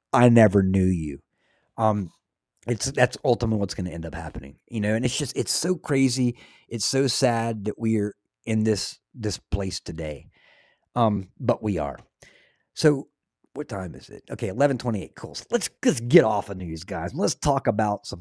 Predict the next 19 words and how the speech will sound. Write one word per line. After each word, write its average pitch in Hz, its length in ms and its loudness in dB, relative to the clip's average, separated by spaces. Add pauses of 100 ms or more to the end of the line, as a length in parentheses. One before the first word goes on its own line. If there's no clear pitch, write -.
crazy 113 320 2
fun 90 240 -6
stuff. - 320 -10 (460)
Um, 107 320 0 (220)
scriptural - 580 2
connections. 95 580 -4
I 131 100 0
get 147 220 4
so 123 220 6
excited. 110 440 2
And 107 80 2
like 113 140 2
I 101 60 2
said, 92 240 -4
poor 139 180 4
Jeff. 95 340 0 (280)
Jeff 123 180 8
has 131 220 6
to 107 180 2